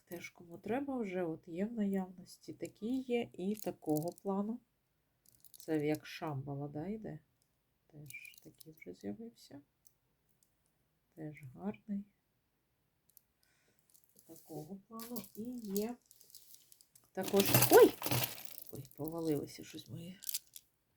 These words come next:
мо-, мої, мої сережки. Так, і отакі, дивіться, цікаві є агатовий браслет. Такий фантазійний агат.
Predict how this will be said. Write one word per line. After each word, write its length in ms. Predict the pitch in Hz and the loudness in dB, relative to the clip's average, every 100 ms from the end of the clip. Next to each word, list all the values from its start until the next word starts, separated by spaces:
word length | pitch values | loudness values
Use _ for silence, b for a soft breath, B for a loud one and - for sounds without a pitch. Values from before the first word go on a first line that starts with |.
| _ - - - | _ -20 -20 -12
мо-, 200 | 160 165 - 165 | -10 -8 -4 0
мої, 260 | 175 170 - | 2 2 0
мої 300 | 170 165 165 | -4 -4 -4
сережки. 680 | - 160 226 - - 196 - _ _ _ - 285 B - | -4 -2 -2 -6 -10 -12 -12 _ _ _ -4 -2 B 0
Так, 180 | - 156 | 0 2
і 140 | - | 2
отакі, 340 | 202 190 190 180 | 2 2 0 -2
дивіться, 480 | 160 160 160 - 156 | 0 -2 -2 -2 -4
цікаві 580 | - - 190 220 254 | -4 -6 0 0 2
є 420 | 220 202 180 170 - - | 0 0 0 -2 -2 -8
агатовий 680 | 175 165 180 156 156 156 156 | -8 -2 0 0 -2 -4 -4
браслет. 560 | 156 190 - 190 202 - _ _ _ _ _ _ _ | -2 -4 -4 -2 -2 -4 _ _ _ _ _ _ _
Такий 160 | 156 | -16
фантазійний 840 | - 151 147 156 156 156 147 143 147 | -14 -14 -10 -8 -6 -6 -6 -6 -8
агат. 500 | 151 160 226 - | -6 -6 -8 -10